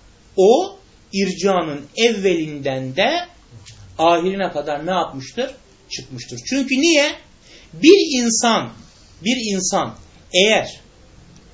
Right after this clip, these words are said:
dikkat edelim arkadaşlar, uzuv amellerini imanın kapsamının, he, dışına ne yapmamışsa, çıkarmamışsa, uzuv amelleriyle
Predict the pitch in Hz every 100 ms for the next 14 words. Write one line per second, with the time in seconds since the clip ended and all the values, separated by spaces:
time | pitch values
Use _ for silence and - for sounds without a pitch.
0 | - - 190 185 131 120 123 123 135 110
1 | - 104 95 - - - - - - 208
2 | 311 330 240 233 220 214 202 196 190 185
3 | - - - - - - - 190 220 226
4 | 240 339 - - 196 - 208 214 220 202
5 | - - - - - 160 120 - - -
6 | 147 214 247 226 220 254 349 349 214 180
7 | - - 127 - - - - - - 294
8 | 294 202 151 - - 123 101 - - -
9 | 226 233 320 269 240 240 233 220 254 226